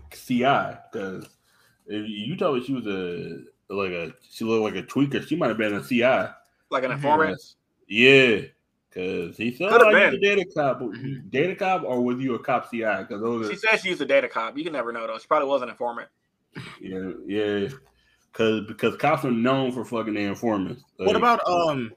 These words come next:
Speaker 3: Yu-Gi-Oh!
Speaker 1: that's in
Speaker 3: YouTube?
Speaker 1: Connecticut.
Speaker 3: How you feeling about, about that?
Speaker 2: What happened?
Speaker 3: The Yu-Gi-Oh! YouTube, how you feel about that? Now we got Transformers out here and shit, you know?
Speaker 1: Transformers out here winning that.
Speaker 3: They got
Speaker 1: So
Speaker 3: Looney
Speaker 1: that's
Speaker 3: Tunes.
Speaker 1: Pokemon in
Speaker 2: That's their
Speaker 1: Yu-Gi-Oh!
Speaker 2: business. I don't have an issue. I mean,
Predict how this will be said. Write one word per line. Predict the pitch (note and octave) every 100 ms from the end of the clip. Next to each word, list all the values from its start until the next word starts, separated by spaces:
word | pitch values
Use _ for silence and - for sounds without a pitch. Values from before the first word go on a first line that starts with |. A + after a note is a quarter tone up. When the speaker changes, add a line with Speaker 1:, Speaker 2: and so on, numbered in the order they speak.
| _
Speaker 3:
Yu-Gi-Oh! | A#2 C#3 F#3+ A#2+
Speaker 1:
that's | E3
in | A#2
Speaker 3:
YouTube? | -
Speaker 1:
Connecticut. | A2+ A#2+ G#2+ - F2 E2+ -
Speaker 3:
How | F#3
you | F#3
feeling | G3 F3
about, | D#3+ D3
about | C3+ C#3+ C3
that? | D3 C#3 A#2+ - _ _ _ _
Speaker 2:
What | B2+ C3
happened? | C#3+ F3 - _ _ _ _ -
Speaker 3:
The | E3
Yu-Gi-Oh! | G3 F#3 E3
YouTube, | D#3+ E3+ D3
how | E3
you | D#3+
feel | D#3+
about | D3
that? | D3 A#2+
Now | C#3+
we | F3
got | D#3+ D3+ B2 -
Transformers | - D#3+ C#3+ - D#3+ D#3 C#3 B2 A#2 - _ _ B2
out | B2+
here | C3 C3 A#2+ A#2 - -
and | B2
shit, | - C3+
you | A#2+
know? | A2 B2+
Speaker 1:
Transformers | C3 A#2+ A2+ G#2
out | G#2+
here | A2+ G#2+
winning | G#2 A2+ G#2+ G2
that. | G2+ A2 A2
Speaker 3:
They | D#3
got | D#3+ C#3
Speaker 1:
So |
Speaker 3:
Looney | F3+ - E3
Speaker 1:
that's | E3
Speaker 3:
Tunes. | D#3+ A#2+
Speaker 1:
Pokemon | A#2 A#2
in |
Speaker 2:
That's | A2+ -
their | A#2+ C#3+ D3
Speaker 1:
Yu-Gi-Oh! | A#2+ -
Speaker 2:
business. | D#3 C#3+
I | C#3
don't | C#3
have | C#3
an | B2
issue. | B2+ B2+ C#3+ C#3 C#3 -
I |
mean, | C#3+ B2+